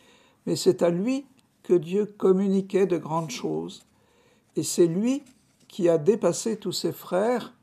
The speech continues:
dans les tâches importantes, en Égypte en particulier.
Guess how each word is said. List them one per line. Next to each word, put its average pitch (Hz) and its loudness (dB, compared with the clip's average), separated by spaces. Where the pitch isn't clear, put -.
dans 165 -2
les 160 -2
tâches - -4
importantes, - -8
en 156 -12
Égypte 151 -14
en 143 -12
particulier. - -14